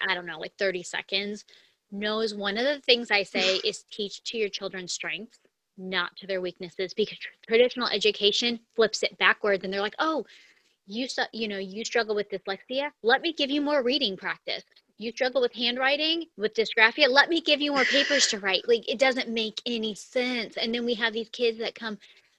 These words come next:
Speaker 1: with their self-confidence destroyed because the traditional school is so busy focusing on their weaknesses and what their challenges are,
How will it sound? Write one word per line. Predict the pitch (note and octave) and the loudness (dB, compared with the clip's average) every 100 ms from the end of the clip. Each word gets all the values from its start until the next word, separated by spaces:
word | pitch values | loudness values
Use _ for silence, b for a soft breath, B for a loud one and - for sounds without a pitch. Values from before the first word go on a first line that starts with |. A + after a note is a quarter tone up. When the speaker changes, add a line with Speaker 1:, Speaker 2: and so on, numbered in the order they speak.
| - | 2
Speaker 1:
with | A3+ A3 | 2 2
their | G#3 F#3+ | -2 -2
self-confidence | - A#3+ A#3+ - G#3+ G#3 A#3 A#3 G#3 | -2 -6 -6 -10 -12 -8 -6 -6 -8
destroyed | - F3+ - B3+ B3+ A#3 | -10 -6 -6 -2 -2 -2
because | A#3 A#3 G#3 b b b - | -4 -6 -6 b b b -14
the | |
traditional | - C4+ C#4 C4 B3 | 0 4 4 2 -6
school | - B3+ | -2 -2
is | A#3 | -2
so | A#3+ | -2
busy | A3+ A#3 A3+ - | 4 4 2 -4
focusing | G#3+ A3 A#3+ B3 A#3 - | -4 -2 -4 -4 -8 -10
on | G#3+ | -10
their | G3+ F#3+ | -10 -6
weaknesses | A3+ D#4 D#4+ C#4+ - G#3 G#3 | -4 -2 -2 -4 -4 -4 -2
and | G#3 G3+ G3 | -4 -4 -2
what | C4 - - | -2 -2 -2
their | A3+ G3+ | -2 -2
challenges | - C4+ D#4 D4+ A#3 | -4 -4 -6 -4 -4
are, | G#3+ G#3+ | -2 -6